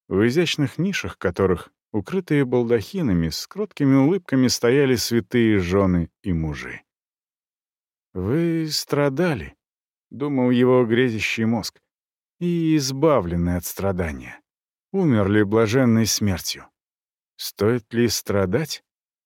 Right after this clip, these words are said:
Да, стоит». И он шагнул к выходу из собора. Ноги по-прежнему слушались плохо. Он ощупью отворил тяжелую створку,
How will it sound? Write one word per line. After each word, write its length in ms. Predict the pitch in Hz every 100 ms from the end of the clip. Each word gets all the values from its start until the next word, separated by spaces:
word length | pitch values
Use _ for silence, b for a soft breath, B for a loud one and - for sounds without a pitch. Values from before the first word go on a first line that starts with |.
| _ _ _ -
Да, 480 | 80 73 - - - _ _ _ _ _ _
стоит». 680 | - - 85 71 - _ _ _ _ _ _ _ _ _ _ _
И 120 | 117
он 220 | 73 - 170
шагнул 560 | - 139 147 151 143
к 100 | -
выходу 480 | 113 147 107 98 95
из 120 | 98
собора. 580 | - 98 90 80 - - _ _ _ _ _ _ _
Ноги 340 | - 127 123 120
по-прежнему 640 | 123 117 135 120 120 120
слушались 580 | - 120 131 - 117 110
плохо. 560 | - 135 147 - - - _ _ _ _ _
Он 240 | - 107 123
ощупью 500 | 117 - 104 117 113
отворил 480 | 117 117 127 120
тяжелую 580 | 95 123 107 123 117 113
створку, 600 | 95 - 123 139 - 80